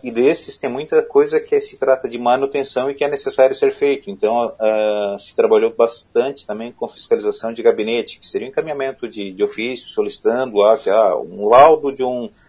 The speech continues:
é, teste hidrostático, hidrostático de um, de um vaso, lá de um compressor, tá, tá pra vencer.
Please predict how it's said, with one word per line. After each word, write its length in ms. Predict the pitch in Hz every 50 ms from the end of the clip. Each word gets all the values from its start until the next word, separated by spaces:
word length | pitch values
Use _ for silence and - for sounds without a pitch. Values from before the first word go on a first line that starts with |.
| _ _ - - _ _ _ _ -
é, 560 | 101 104 104 101 104 107 104 101 101 98 92 92 _ _ _ _ _ _ _ _ _ - -
teste 340 | - 117 131 143 139 - 131
hidrostático, 600 | 123 117 113 - - 117 123 135 139 - - -
hidrostático 720 | 110 110 113 120 117 117 - - 113 117 120 117 - - 107
de 120 | 104 110
um, 440 | 110 110 107 107 104 104 101 101 98
de 100 | 95 104
um 20 | 98
vaso, 340 | 90 101 110 117 113 98
lá 60 | 110 107
de 80 | 104
um 60 | 101
compressor, 600 | - - 107 104 - 101 95 - - 120 123 127 127
tá, 520 | - 123 120 123 120 117 117 113 113 110
tá 160 | 110 - 117
pra 140 | - - 117
vencer. 480 | 113 123 120 117 - - 110 - -